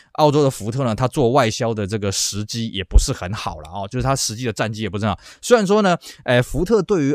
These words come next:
澳洲福特呢算是比较，比较宽容啦，不是说啊，你只有在这边专属的车型呢，啊，才可以做外销。因为其实我们都知道啊，其实在亚太地区啊，原本还没有在 One Four 的那个年代，亚太地区的福特是一体的。那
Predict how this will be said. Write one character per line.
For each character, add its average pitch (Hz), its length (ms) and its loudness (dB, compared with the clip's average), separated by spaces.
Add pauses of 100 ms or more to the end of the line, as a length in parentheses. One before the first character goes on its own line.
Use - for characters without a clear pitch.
澳 185 180 6
洲 156 180 4
福 113 200 -4
特 139 100 2
呢 117 80 0
算 123 140 0
是 127 40 -2
比 127 140 -10
较， 110 380 2
比 85 100 -12
较 120 80 0
宽 123 260 2
容 107 200 0
啦， 87 160 -2
不 135 180 -2
是 160 80 0
说 170 140 4
啊， 131 260 2
你 151 160 -4
只 147 160 -6
有 175 100 2
在 165 140 0
这 156 100 -2
边 170 280 0
专 175 180 4
属 113 140 -2
的 113 80 0
车 156 200 2
型 107 200 -4
呢， 117 120 0 (220)
啊， 104 160 -2
才 120 180 -4
可 135 140 -2
以 113 60 2
做 120 180 0
外 117 160 4
销。 101 240 0 (360)
因 240 120 -2
为 285 120 4
其 214 180 -6
实 - 140 -10
我 143 120 4
们 175 140 2
都 226 80 2
知 196 100 -2
道 220 120 4
啊， 101 240 2
其 202 100 -2
实 208 60 -4
在 247 180 2 (220)
亚 214 240 4
太 185 160 2
地 165 180 -4
区 139 220 0
啊， 98 240 2
原 202 140 4
本 160 140 0
还 127 120 0
没 170 100 0
有 143 60 2
在 147 100 2
One 147 220 4
Four 135 260 2
的 101 120 0
那 110 100 -2
个 113 80 0
年 95 160 -4
代， 117 160 0
亚 220 120 2
太 208 140 0
地 185 140 -2
区 175 120 0
的 156 80 4
福 110 220 -6
特 131 160 2
是 117 140 -4
一 147 100 -4
体 98 180 -10
的。 85 120 -12
那 175 180 0